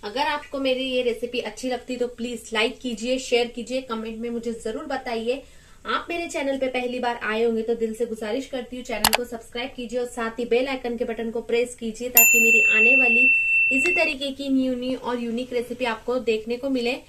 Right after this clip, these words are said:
चलती हूँ, तब तक के लिए अपना और अपनी family का ख्याल रखिए। मुझे और मेरी family को दुआओं में जरूर याद रखिए। मिलूंगी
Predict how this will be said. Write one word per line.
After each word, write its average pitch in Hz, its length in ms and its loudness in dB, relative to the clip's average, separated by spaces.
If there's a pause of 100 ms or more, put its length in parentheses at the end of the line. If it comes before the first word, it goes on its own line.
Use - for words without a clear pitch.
(300)
चलती 254 300 -2
हूँ, 320 120 -8
तब 285 180 -4
तक 277 140 -4
के 277 80 -4
लिए 254 220 0
अपना 247 400 -4
और 254 200 0
अपनी 247 240 -2
family 220 320 -4
का 233 100 -4
ख्याल 254 280 -4
रखिए। 247 320 -2
मुझे 240 260 0
और 277 100 0
मेरी 254 220 0
family 220 320 -4
को 247 160 -6
दुआओं 214 280 -4
में 233 180 -2
जरूर 247 300 -2
याद 247 240 -2
रखिए। 220 300 -2
मिलूंगी 226 420 -2